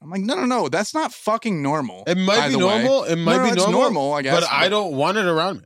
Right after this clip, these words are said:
Speaker 1: Yeah, like, a dog
Speaker 2: Is
Speaker 1: just
Speaker 2: amazing.
Speaker 1: a beautiful fucking animal.
Speaker 2: Any, it just wants to love you.
Speaker 1: Like, that's why there's no debate between, like, cats versus dogs. It's like one of them is a fucking murderous animal, and the other one is, like,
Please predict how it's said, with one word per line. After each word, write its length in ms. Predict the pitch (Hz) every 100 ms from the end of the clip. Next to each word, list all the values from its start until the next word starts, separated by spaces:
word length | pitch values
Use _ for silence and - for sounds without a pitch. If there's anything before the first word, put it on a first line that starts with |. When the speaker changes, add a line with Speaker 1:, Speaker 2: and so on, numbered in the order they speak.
| -
Speaker 1:
Yeah, 220 | 170 123
like, 200 | - 147
a 80 | 151
dog 520 | 123 131 127 156 240 233 _ _ _ _ _ _ 165
Speaker 2:
Is 360 | 185 160 139 - _ _ _ _ _ _ -
Speaker 1:
just 120 | 170
Speaker 2:
amazing. 360 | 170 196 196 131
Speaker 1:
a 60 |
beautiful 680 | 160 123 143 165 160 - 151
fucking 360 | - 127 127 110
animal. 360 | 104 107 107 139
Speaker 2:
Any, 200 | 190 240
it 160 | - 175
just 200 | 190 196
wants 200 | 220 170
to 80 | 185
love 240 | 170 190
you. 160 | 131 -
Speaker 1:
Like, 100 | 143
that's 180 | 185 -
why 160 | 214 185
there's 220 | 175 160
no 240 | 160 196
debate 520 | 190 151 110 120 143
between, 360 | 131 123 135 123
like, 220 | 113 107 _ -
cats 320 | - 131 -
versus 400 | - 131 - 107
dogs. 420 | 98 101 113 143 -
It's 200 | 143 160
like 180 | 147
one 240 | 117 120 165
of 120 | 185
them 160 | 214 214
is 100 | 165
a 60 |
fucking 560 | 135 - 135 - 156 123
murderous 560 | 104 117 117 131 135 -
animal, 540 | 120 117 127 160 240 _ _ -
and 160 | 156 165
the 120 | 165
other 200 | 175 202
one 180 | 220 220
is, 180 | 165 151
like, 220 | 160